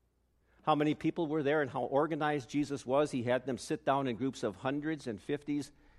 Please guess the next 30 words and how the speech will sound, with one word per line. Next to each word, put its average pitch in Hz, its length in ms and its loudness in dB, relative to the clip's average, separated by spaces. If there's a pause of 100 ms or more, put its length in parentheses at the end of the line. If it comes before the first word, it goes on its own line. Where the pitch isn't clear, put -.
(460)
You 147 80 4
know, 131 100 6
not 156 240 12
all 151 180 12
pushing 156 440 4
and 123 100 2
shoving 143 360 6
to 123 60 2
come 147 220 4
to 135 100 -4
the 117 120 2
head 131 160 4
of 123 80 4
the 113 100 2
line. 131 400 4 (300)
Nice 135 320 0
groups, - 680 -4
wait 143 260 6
your 160 120 2
turn. 151 440 2 (340)
And 190 140 8
then 262 120 8
it 240 100 4
says 214 300 4
they 202 160 6
sat 214 360 2
down 202 300 6
on 190 280 2
the 190 80 2
grass. 196 920 -4